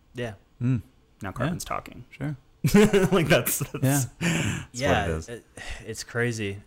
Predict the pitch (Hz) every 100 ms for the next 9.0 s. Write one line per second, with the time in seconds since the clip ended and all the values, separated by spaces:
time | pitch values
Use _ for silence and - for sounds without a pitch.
0 | - 113 110 104 101 113 113 120 110 104
1 | 98 95 95 95 92 98 98 92 92 92
2 | 104 98 98 90 80 101 92 107 104 104
3 | 101 98 - 113 98 98 95 78 95 95
4 | - - - 92 90 90 82 92 87 -
5 | - 92 87 82 85 - - - 85 80
6 | 76 76 - - - - - - 120 90
7 | 90 92 90 107 113 107 101 95 82 90
8 | 90 87 - 95 101 - 85 85 -